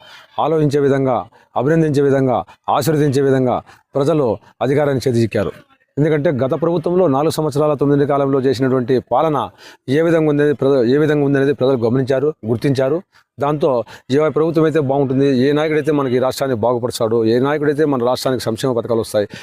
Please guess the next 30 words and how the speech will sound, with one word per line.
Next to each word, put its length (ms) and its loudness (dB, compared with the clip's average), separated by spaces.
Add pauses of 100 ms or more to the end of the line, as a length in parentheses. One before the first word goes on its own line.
(120)
ఏ 160 2
నాయకుడైతే 460 0
మన 180 0
రాష్ట్రానికి 600 0 (280)
అభివృద్ధి 360 0
చెందడానికి, 760 0
పెట్టుబడులు 580 -2
పెట్టడానికి 520 0
ఫ్యాక్టరీలు, 480 0
కంపెనీలు 360 0
వస్తాయని 320 -2
చెప్పేసి 320 0
ప్రజలు 260 0
ఆలోచించారు. 520 -2 (380)
ఆలోచించి 380 0
అధికారులు 380 0
కానీ, 180 0
రాజకీయ 320 0
నాయకులు 260 0
కానీ, 240 0
విద్యార్థులు 440 -2
కానీ, 300 -2 (360)
కర్షకులు 340 -4
కానీ, 180 0
కార్మికులు 420 0
కానీ 160 0
ప్రతి 220 -2
ఒక్కరు 140 0
కూడా 200 0
ఆలోచించారు. 460 0